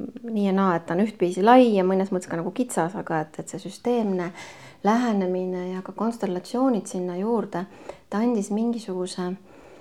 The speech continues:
mm, avarama pildi, äh, kliendist, tema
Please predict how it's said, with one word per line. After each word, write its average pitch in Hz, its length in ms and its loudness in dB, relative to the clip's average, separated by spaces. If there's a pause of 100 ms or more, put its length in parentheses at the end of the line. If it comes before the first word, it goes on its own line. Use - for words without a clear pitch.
(160)
mm, 180 880 -4
avarama 208 400 4
pildi, 214 380 2 (580)
äh, 202 420 -2 (300)
kliendist, 233 800 2
tema 190 320 0